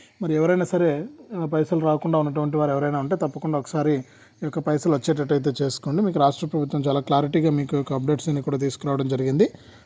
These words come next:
మరి దీంతో పాటుగా మనకు ఎవరైతే రాష్ట్ర వ్యాప్తంగా రైతులు ఉన్నారో వారికి కేంద్ర ప్రభుత్వం కూడా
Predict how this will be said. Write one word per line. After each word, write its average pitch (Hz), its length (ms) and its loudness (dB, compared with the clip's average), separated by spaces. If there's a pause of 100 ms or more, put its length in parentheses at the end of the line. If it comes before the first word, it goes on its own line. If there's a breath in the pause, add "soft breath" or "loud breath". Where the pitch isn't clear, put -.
మరి 160 140 2
దీంతో 170 300 4
పాటుగా 170 320 2
మనకు 160 420 4
ఎవరైతే 151 320 2
రాష్ట్ర 147 300 2
వ్యాప్తంగా 156 300 0
రైతులు 143 300 2
ఉన్నారో 143 240 2
వారికి 156 280 0
కేంద్ర 156 280 0
ప్రభుత్వం 151 400 -2
కూడా 143 360 0